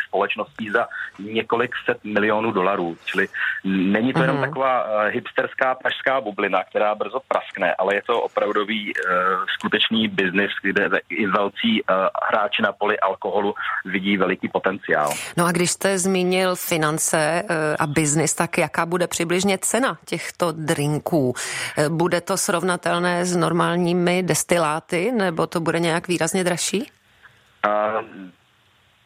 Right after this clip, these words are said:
Speaker 1: přesně tak, je to srovnatelné s prémiovými destiláty. Vzhledem k tomu, že se jedná o řemeslnou výrobu, t-,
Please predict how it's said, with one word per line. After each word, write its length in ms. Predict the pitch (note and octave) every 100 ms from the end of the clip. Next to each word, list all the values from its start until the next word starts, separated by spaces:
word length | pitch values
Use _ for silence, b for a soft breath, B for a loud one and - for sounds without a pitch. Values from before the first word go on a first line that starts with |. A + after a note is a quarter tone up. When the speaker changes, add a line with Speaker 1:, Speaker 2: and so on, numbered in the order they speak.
| -
Speaker 1:
přesně 340 | - C#3+ D#3+
tak, 220 | C#3+ A2+
je 60 | B2
to 100 | B2 A#2+
srovnatelné 680 | C3 B2+ C3 B2+ B2 B2 A#2+ -
s 20 | -
prémiovými 540 | A#2 A2+ A#2+ B2+ B2+
destiláty. 640 | G2+ - G2+ F#2 E2+ E2+ D#2+ B B B
Vzhledem 260 | G2+ A#2+
k 40 | B2+
tomu, 200 | B2 B2
že 120 | B2 -
se 100 | B2+
jedná 400 | A2+ B2 B2 A#2+
o 180 | G#2+
řemeslnou 520 | G#2+ A2+ B2 - C#3+ C3+
výrobu, 480 | F#2+ F2+ E2+ F2+
t-, 60 | G#2